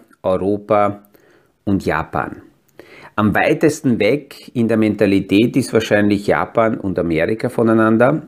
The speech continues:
und Europa ist irgendwo dazwischen. Wenn wir viele Punkte anschauen,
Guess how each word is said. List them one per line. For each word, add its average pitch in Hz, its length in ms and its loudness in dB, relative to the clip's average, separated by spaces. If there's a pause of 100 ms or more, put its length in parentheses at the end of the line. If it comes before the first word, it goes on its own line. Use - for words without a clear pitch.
und 107 140 -2
Europa 123 420 2
ist - 300 -8
irgendwo 135 320 0
dazwischen. 107 600 -6 (580)
Wenn 110 380 0
wir 113 140 2
viele 139 300 0
Punkte 131 360 0
anschauen, 123 540 0